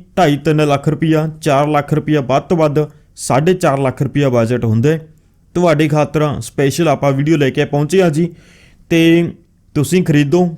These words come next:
ਕਿਉਂਕਿ ਆਪਦੀ ਛੱਤ, ਆਪਦਾ ਘਰ ਤਾਂ ਆਪ ਦਾ ਹੀ ਹੁੰਦਾ ਹੈ। ਕਿੰਨਾ ਕੁ ਟਾਈਮ ਬੇਗਾਨੇ ਘਰੇ,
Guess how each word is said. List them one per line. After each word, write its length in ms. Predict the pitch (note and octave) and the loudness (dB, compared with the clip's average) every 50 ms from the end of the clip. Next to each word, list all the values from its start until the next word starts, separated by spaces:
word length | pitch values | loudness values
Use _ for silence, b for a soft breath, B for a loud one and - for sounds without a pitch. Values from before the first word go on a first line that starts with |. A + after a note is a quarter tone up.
| - | -2
ਕਿਉਂਕਿ 460 | - F3 F3 F3 F3 G#3 G3+ G3 G3+ F#3+ - - | 0 0 0 0 0 0 2 2 0 -2 -4 -4
ਆਪਦੀ 320 | - C#3 C#3 C3+ C#3+ D#3+ F3+ | -2 -2 -2 0 0 -2 -2
ਛੱਤ, 340 | F3+ - D#3 C3+ C3 - - D3+ D3 C#3+ - - - - - - | -2 0 -2 -2 -2 -2 -2 -2 -2 -4 -10 -16 -20 -14 -4 -2
ਆਪਦਾ 320 | C3 C3+ C3+ C3+ D#3+ D#3+ | 0 0 2 2 0 0
ਘਰ 280 | D3+ - F3 D#3 C3+ C#3+ D3 C#3+ C#3+ - - _ _ _ _ | 2 2 2 2 2 2 -2 -4 -6 -12 -16 _ _ _ _
ਤਾਂ 100 | D#3+ C#3+ - | -4 -2 0
ਆਪ 220 | C3+ C#3+ C#3 C3+ D3 | 2 2 2 2 2
ਦਾ 120 | D3 E3 | 2 2
ਹੀ 80 | F3 D#3+ | 4 4
ਹੁੰਦਾ 260 | C3 B2+ B2 C#3+ D3+ | 2 2 2 0 0
ਹੈ। 80 | D#3 D3+ b b b b b b b b b b b b _ | 0 -2 b b b b b b b b b b b b _
ਕਿੰਨਾ 280 | F3 E3+ E3+ F3+ G3 G3+ | 0 0 2 2 2 0
ਕੁ 100 | G3 F#3+ | -2 -2
ਟਾਈਮ 300 | - E3+ D#3+ D#3+ D#3+ D#3+ E3 E3+ E3 D3 B B B - | -2 0 2 2 2 2 0 0 -2 -4 B B B -4
ਬੇਗਾਨੇ 480 | C3+ C3 C#3+ C#3 C#3+ C#3+ D3 D3 D3+ D#3 | 0 0 2 2 4 2 4 2 2 2
ਘਰੇ, 320 | C#3+ F3+ E3 D#3 D3+ D3+ | 2 2 2 2 2 0